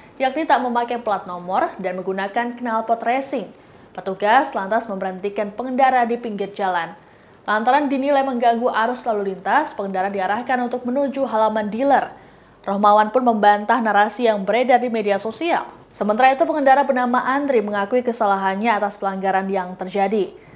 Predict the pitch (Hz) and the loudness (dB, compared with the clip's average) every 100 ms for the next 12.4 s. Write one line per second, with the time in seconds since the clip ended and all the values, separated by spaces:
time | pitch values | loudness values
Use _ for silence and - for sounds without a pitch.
0 | - - 196 190 196 233 302 208 190 185 | -12 -6 -4 -2 -2 -2 -2 -2 -2 0
1 | 190 196 226 226 220 208 208 214 262 240 | 0 2 2 2 0 -2 -2 -2 -2 -2
2 | 208 202 196 214 226 214 202 196 220 233 | -2 -4 -4 -2 -2 0 0 0 2 2
3 | 240 233 190 220 262 285 277 247 233 220 | 0 -2 0 2 4 2 2 2 2 0
4 | 226 269 214 202 214 202 240 277 175 - | 2 2 2 0 0 0 4 4 2 -4
5 | - - _ _ - 190 247 262 302 311 | -20 -20 _ _ -4 0 2 2 0 0
6 | 233 294 339 269 262 302 294 269 240 233 | 0 2 0 -2 0 0 -2 -2 0 0
7 | 214 254 277 254 269 226 233 214 214 214 | 0 0 2 0 0 -2 0 -2 -2 -6
8 | 202 196 185 175 165 - - 208 190 202 | -4 -2 0 0 -6 -10 -6 -2 0 2
9 | 226 202 208 196 196 170 175 262 - 220 | 4 4 2 -2 0 0 -2 -4 -2 -2
10 | 202 196 269 285 262 240 247 254 254 226 | 0 0 -2 0 0 0 -2 -2 -2 -2
11 | 269 247 208 202 208 196 180 175 196 - | 0 4 4 2 -2 -2 -2 -4 -6 -8
12 | 196 170 139 | -4 -2 -4